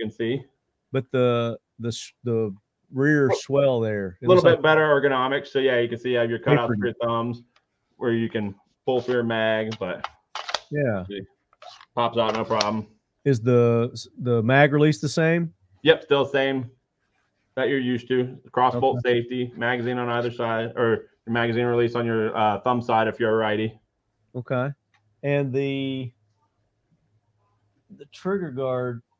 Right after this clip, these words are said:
Speaker 2: yeah, it's the same as that 'cause you got those little
Speaker 1: Yep. Yep, all
Speaker 2: tabs
Speaker 1: the
Speaker 2: on
Speaker 1: same
Speaker 2: there.
Speaker 1: action that you can. I'm sure, just like everything else, all the different companies will be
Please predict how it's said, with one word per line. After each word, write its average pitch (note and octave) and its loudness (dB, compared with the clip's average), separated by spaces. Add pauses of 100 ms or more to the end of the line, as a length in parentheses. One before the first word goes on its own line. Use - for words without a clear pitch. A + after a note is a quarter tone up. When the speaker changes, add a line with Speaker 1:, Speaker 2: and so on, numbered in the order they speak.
(580)
Speaker 2:
yeah, C#3 -4
it's B2+ -16
the B2+ -12
same A#2+ -6
as A2 -4
that A#2 -2
'cause A#2+ -4
you B2 0
got C3 0
those A#2 -4
little B2+ 4
Speaker 1:
Yep. - -12 (300)
Yep, C#3 2
all C3+ 4
Speaker 2:
tabs C3+ 2
Speaker 1:
the C3+ 2
Speaker 2:
on C3 -6
Speaker 1:
same C3 2
Speaker 2:
there. A#2+ 2
Speaker 1:
action A#2 0
that A2+ 0
you - -8
can. G#2+ -4 (260)
I'm A2+ 0
sure, D3 8
just C#3+ 2
like C3+ 2
everything C3+ 2
else, C#3 0
all C3 4
the A#2+ -4
different B2 -2
companies B2 -2
will A#2 -2
be A2 -4